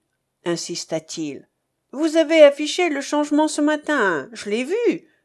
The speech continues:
mais » Il se tournait vers moi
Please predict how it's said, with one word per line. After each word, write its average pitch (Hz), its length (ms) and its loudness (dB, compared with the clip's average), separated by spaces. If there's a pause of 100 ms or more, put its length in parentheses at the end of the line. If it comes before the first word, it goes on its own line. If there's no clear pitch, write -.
(300)
mais » 185 640 -2 (1160)
Il 226 140 -8
se - 120 -2
tournait 339 340 2
vers 370 260 -4
moi 254 300 -4